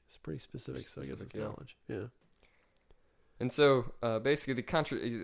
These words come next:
Speaker 2: like I said, the contradictive of neutral is not false, but neutral. In this kind of proposition, uh, was sent to the Vatican. Uh, it was the, the theologians, uh, basically, who were kind of thinking of neutral. They sent this to the Vatican. "For a proposition about the future be,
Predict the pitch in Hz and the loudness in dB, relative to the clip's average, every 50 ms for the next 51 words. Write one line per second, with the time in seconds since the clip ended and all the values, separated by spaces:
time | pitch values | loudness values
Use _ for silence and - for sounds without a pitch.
0 | 58 - 127 123 - 110 113 - 131 113 113 - - 131 127 - - 123 120 - | 0 2 2 4 4 4 4 4 4 2 2 2 2 2 2 2 0 -2 -2 0
1 | 117 117 113 120 117 110 - 113 110 113 98 - - - 127 120 117 - - - | -2 0 0 0 0 0 0 0 0 0 -2 -2 0 2 2 4 4 4 2 2
2 | - 110 - - 120 135 147 143 - 127 113 110 113 123 - - 123 131 135 - | 2 -2 -2 0 0 0 0 0 2 2 2 2 0 -2 -4 -2 -2 0 0 -2
3 | - - 139 123 117 - - - 131 120 - 120 110 113 120 113 - 120 110 107 | -2 -2 -2 -2 -2 2 4 6 6 6 4 0 -2 -2 -2 -2 0 -2 -2 -2
4 | 107 - - _ _ - _ _ - - - - - - - - - - - - | -2 -6 -10 _ _ -20 _ _ -20 -20 -20 -20 -20 -20 -20 -20 -20 -20 -6 -2
5 | 117 117 120 110 104 110 107 - - 196 - - 135 127 113 117 143 151 156 147 | 0 0 0 0 0 0 2 4 4 4 4 6 4 4 6 6 6 6 6 6
6 | - - 123 107 104 107 107 - - - - - - - - - - _ _ - | 4 2 2 2 2 0 -4 -8 -16 -20 -20 -20 -20 -20 -20 -20 -20 _ _ -8
7 | - 113 113 110 110 110 107 104 - - 101 113 92 120 113 - - - - - | -4 0 2 2 2 4 2 2 0 -2 -4 -2 -2 -2 -2 -2 -4 -6 -8 -8
8 | - 110 107 110 110 107 113 110 - 123 120 113 110 117 117 110 110 113 110 107 | -8 -4 0 0 0 0 -2 -2 2 4 6 6 8 6 6 6 4 2 2 2
9 | 107 - - - - 104 107 104 104 104 107 104 - - 104 110 110 98 104 107 | 2 0 -2 -2 0 2 2 2 4 2 2 0 2 0 -2 -2 0 0 -2 -2
10 | 104 - - 110 104 104 - - 113 110 - 113 110 104 110 113 113 113 110 - | -4 -2 -2 -2 -2 -2 -2 -2 -2 -2 0 -2 -2 -2 0 2 2 2 2 2
11 | 117 110 110 107 - - 131 - - 123 113 - - 107 107 107 110 110 110 - | 2 2 2 2 2 2 2 2 2 0 -2 -2 -4 -4 0 2 4 4 4 2
12 | - 110 110 - 127 123 - 156 156 156 160 147 135 135 - - 139 139 143 - | 0 -2 2 2 2 6 8 8 8 8 4 2 0 0 0 2 2 2 2 2
13 | - 117 120 117 - 117 - 123 120 - 113 107 107 107 110 | 4 4 4 2 2 -2 -2 -2 -2 0 0 0 0 -2 -2